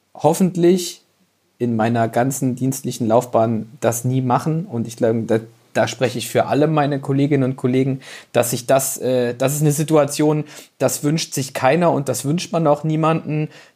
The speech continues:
denn, ähm, genauso ist es, man muss dann natürlich halt, ähm, damit auch leben,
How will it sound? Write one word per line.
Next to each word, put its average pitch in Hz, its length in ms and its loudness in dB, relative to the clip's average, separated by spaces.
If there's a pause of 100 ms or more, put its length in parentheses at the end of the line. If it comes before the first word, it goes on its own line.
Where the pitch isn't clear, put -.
(140)
denn, 135 480 2
ähm, 127 680 -2 (460)
genauso 131 420 2
ist 156 140 2
es, 151 160 -4
man 131 440 -2 (140)
muss 151 360 2
dann 147 340 2
natürlich 135 540 -4
halt, 120 320 -4
ähm, 120 420 -4 (1200)
damit 123 320 2
auch - 220 2
leben, 175 600 4